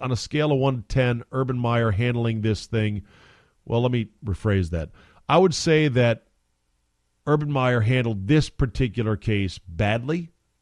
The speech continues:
in retrospect, but I think it's, it's, it's not even top ten in terms of egregious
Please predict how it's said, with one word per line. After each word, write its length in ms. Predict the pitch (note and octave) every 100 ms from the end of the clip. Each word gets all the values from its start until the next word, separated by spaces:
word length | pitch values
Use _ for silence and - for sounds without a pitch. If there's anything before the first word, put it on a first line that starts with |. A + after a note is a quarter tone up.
| _
in 180 | B2+ A2+
retrospect, 840 | A2+ A#2 - D3+ - E2 - - - _ _ _ _ _ _ -
but 240 | G2 C#3+
I 100 | C3
think 300 | B2+ D3+ D3
it's, 240 | C3+ B2+ - C3
it's, 380 | C#3+ - - - _ _ _ _ _ _ - _ _ _ _ _ -
it's 180 | D#3+
not 140 | A3 A#3
even 180 | G3+ D#3
top 360 | - D#3 -
ten 300 | - D3 C#3
in 140 | G#2 F2
terms 320 | G#2+ A2 F#2+
of 100 | G#2
egregious 880 | G#2 E2 B2 D#3 C3+ C3+ C3 -